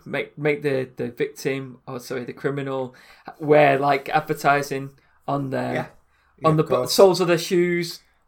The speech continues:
Speaker 2: There'll be, or, like, it's, it's not just hangings, it's execution, so there'll be a different one every week. So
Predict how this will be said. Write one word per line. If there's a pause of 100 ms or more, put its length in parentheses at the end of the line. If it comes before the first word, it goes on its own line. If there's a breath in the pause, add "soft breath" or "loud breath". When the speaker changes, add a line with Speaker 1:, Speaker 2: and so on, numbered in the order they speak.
Speaker 2:
There'll
be,
or,
like, (460)
it's,
it's
not
just
hangings,
it's
execution,
so (300 loud breath)
there'll
be
a
different
one
every
week.
So